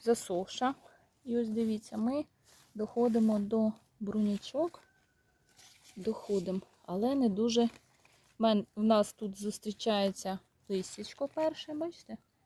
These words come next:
Тут бруньок немає, то ми можемо зрізати. Ось до боку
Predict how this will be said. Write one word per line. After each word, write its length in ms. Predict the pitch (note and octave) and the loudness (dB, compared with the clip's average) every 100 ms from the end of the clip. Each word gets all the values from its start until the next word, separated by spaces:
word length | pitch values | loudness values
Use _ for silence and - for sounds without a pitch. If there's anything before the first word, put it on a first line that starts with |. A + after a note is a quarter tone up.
| _ | _
Тут 160 | - F#3+ | -2 2
бруньок 480 | G#3+ A#3 A3 - | 6 6 6 2
немає, 500 | G#3 G3+ F#3 F3+ A3 C#4+ - - - - | 0 2 2 2 -2 -4 -12 -18 -18 -4
то 100 | G3+ | 2
ми 140 | A#3 | 4
можемо 360 | B3 A#3 A3+ G#3+ | 6 6 6 4
зрізати. 600 | G3 G3+ F#3 F3 - G3 _ _ _ _ _ _ | 4 0 0 -8 -10 -20 _ _ _ _ _ _
Ось 200 | C4 B3+ | -6 -4
до 240 | F#3+ A3 A#3 _ _ | -2 -2 -2 _ _
боку 280 | F3+ F3+ - | -10 -10 -12